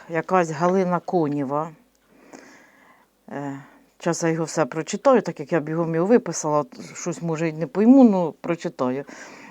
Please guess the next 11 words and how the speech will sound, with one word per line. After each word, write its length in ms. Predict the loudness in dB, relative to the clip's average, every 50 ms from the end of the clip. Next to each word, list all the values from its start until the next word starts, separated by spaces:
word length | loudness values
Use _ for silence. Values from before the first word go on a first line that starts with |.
| -18 -14
«Оксана, 500 | -12 -8 -2 2 2 2 4 4 2 0
а 40 | 0
що 220 | 0 0 0 0
ти 160 | 2 2 0
знаєш 380 | 2 2 2 4 4 2 0 -2
о 40 | -4
Білорусі?» 840 | -2 -2 0 0 2 0 0 -2 -6 -10 -12 -14 -14 -12 -12 -12 -14 -16 -20 -20 -20 -20 -20 _ _ _ _ _
Чесно, 360 | 2 4 4 4 4 4 4
в 40 | 4
оце 220 | 4 4 4 4
время, 460 | 4 6 8 8 6 6 4 0 -2